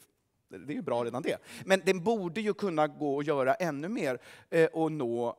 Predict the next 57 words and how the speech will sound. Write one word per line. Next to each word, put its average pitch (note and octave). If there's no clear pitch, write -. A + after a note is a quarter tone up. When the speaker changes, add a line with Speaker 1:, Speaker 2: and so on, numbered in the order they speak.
Speaker 1:
andra A2+
slags -
besökare. -
Speaker 2:
Hur C#4
gör D4
ni, B3+
hur B3+
Speaker 1:
En, C#4
Speaker 2:
gör C4+
Speaker 1:
ja. D#3+
Speaker 2:
ni A#3+
det? E3+
Just A#3+
för C4+
att B3+
man B3
ska C4
kä-, A#3+
för -
jag, D4
jag, A3+
man G3+
hör G#3
inte, E3
men F3+
jag -
är F#3+
uppvuxen E3+
i D#3
Rosengård E3
i D3+
Malmö. D#3+
Speaker 1:
Mm. D3+
Speaker 2:
Och -
jag A#3+
kunde E3+
tycka A3+
att -
många, G#3
även G#3+
konsthallen A3
i -
Malmö, E3
det D3
kändes G#3+
lite F3+
som D#3+
att D#3+
det F3+
är -
så F3
här, D3+
det G#3+
var A#3+
inte A3
mitt G#3+
rum A#3